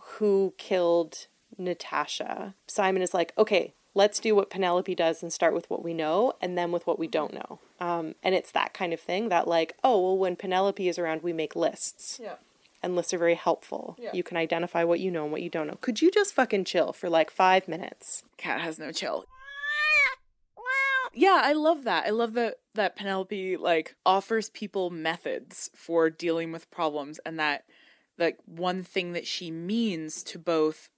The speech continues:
Speaker 2: you know, Simon, who loves her blindly and unconditionally, which is so sweet, and Baz, who, like, respects her,
Speaker 1: Mm-hmm.
Speaker 2: um, both, both of them see her as somebody who, like, when we're in a crisis, we will go to Penelope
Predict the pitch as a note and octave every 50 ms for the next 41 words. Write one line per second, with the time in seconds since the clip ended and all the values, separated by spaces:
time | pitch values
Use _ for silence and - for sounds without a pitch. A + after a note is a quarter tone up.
0 | _ _ F3+ E3 C#3+ D3 - - - G#3 G3+ A3+ A3+ G3+ F3+ E3+ F3 D#3+ D#3 D#3
1 | D#3 D3+ - - - E3+ D#3 D3+ D3+ D3 - _ - - _ _ _ _ _ -
2 | - D#3 E3+ F3 F#3+ G#3 G3+ A3 G#3 F#3 D3+ B2+ - - - E3 E3 E3 - -
3 | E3 D#3+ D3+ E3 D#3 D#3 - E3 D3+ D3 C#3+ D3 D3+ D3+ D#3 - - D3 D3 -
4 | - D3+ D3 - - - - D#3+ D3 C#3 C3+ - - - - - F#3 E3+ D#3 D#3
5 | D3+ D#3 D#3 - - - - - - _ _ _ - E3+ E3+ E3+ E3 E3 E3 -
6 | - - F3 D#3 D3+ C#3+ C#3+ C#3+ C#3 C#3+ - - _ _ _ _ _ _ _ _
7 | _ - D3+ - - - - - - A3 A#3+ - - - - - D#3 C3+ - -
8 | - - - - - G#3 G3+ - A3 G#3 G3+ F3+ E3+ D#3 D#3 D3+ - - F3+ F#3+
9 | G3 - - _ _ _ _ - F#3+ G3+ A#3 A3+ - A3+ F3+ F3 F3 E3 E3 D#3+
10 | - - - G#3+ G3+ F#3 F3+ F3 E3 D#3+ D#3+ - - E3 D#3+ D#3 D#3+ D#3+ D3+ -
11 | E3+ D#3+ D3+ D3+ C#3+ C#3+ C#3 - - _ _ D#3+ D#3 D3+ D#3+ D#3+ D#3+ D#3+ D3+ -
12 | - D#3 C#3+ C#3 - - D#3+ D3+ D3+ - D3+ C#3+ - - D3 C3+ C3+ - - D3+
13 | C#3 C3+ C3+ - - D#3 C#3 C3+ C#3+ C#3+ - D3+ C3+ B2+ -